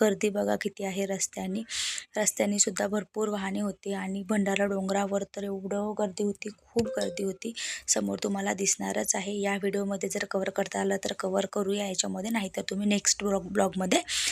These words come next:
ते बघू शकता. खूप सुंदर असं वातावरण आहे. त्यानंतर बघा, आम्ही लागलो डोंगराच्या रस्त्याने,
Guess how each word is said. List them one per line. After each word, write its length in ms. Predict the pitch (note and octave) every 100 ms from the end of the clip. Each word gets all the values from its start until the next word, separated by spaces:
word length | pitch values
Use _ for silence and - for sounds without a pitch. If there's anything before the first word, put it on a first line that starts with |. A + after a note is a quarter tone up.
| - - -
ते 40 |
बघू 300 | G#3 G#3 F#3
शकता. 380 | - F#3+ - G3+ - - - - - _ - _
खूप 200 | - A#3
सुंदर 420 | - A3+ G#3 G#3+ G#3+
असं 260 | G3+ A3
वातावरण 560 | G3+ F#3 G3 F#3+ F#3+ G#3 -
आहे. 260 | G#3 G3 A#3+ - - -
त्यानंतर 400 | - G#3+ G#3+ A3+
बघा, 240 | G#3+ A3 A3
आम्ही 220 | G#3+ G#3+
लागलो 300 | G#3 G3 G#3+
डोंगराच्या 480 | G#3+ G3 F#3+ G3 G#3
रस्त्याने, 480 | G3+ - G#3 G3